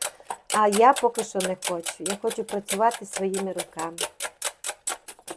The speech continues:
Руки для того, щоб вони працювали. Все, дві хвилини.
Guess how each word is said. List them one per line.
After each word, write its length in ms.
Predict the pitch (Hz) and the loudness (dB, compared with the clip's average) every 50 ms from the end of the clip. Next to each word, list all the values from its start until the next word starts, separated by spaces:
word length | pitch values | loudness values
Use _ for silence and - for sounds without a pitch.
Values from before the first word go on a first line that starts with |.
| - - - - - _ - - - _ - - - - - - - - _ - | -4 -2 -2 -2 -2 _ -6 -6 -6 _ -4 -4 -4 -2 -2 -4 -4 -4 _ -2
Руки 240 | 330 330 - 254 | -2 2 2 2
для 160 | 240 196 196 196 | 2 4 2 0
того, 300 | 196 - 240 285 302 240 | 4 4 4 4 4 2
щоб 280 | - - 202 180 170 | -2 -2 -4 -2 0
вони 180 | 175 180 190 208 | 0 0 2 0
працювали. 800 | 226 - - 202 196 - - 175 165 175 170 180 175 170 180 185 - _ - - - _ - - - - _ - - - - - - - - - - - _ - - - - - - _ _ _ _ _ _ _ _ _ | -2 -4 -4 -6 -8 -8 -8 -4 0 0 0 0 0 -2 -4 -4 -4 _ -4 -4 -4 _ -6 -6 -6 -4 _ -2 -2 -2 -4 -8 -12 -12 -10 -10 -10 -8 _ -4 -4 -4 -4 -8 -20 _ _ _ _ _ _ _ _ _
Все, 160 | - 339 339 330 - _ _ _ _ _ _ _ _ | -6 -6 -6 -6 -10 _ _ _ _ _ _ _ _
дві 220 | - 226 254 302 294 | -10 -6 -6 -6 -4
хвилини. 540 | - - 226 214 226 247 269 262 254 247 | -4 -2 0 2 4 4 2 2 -2 -6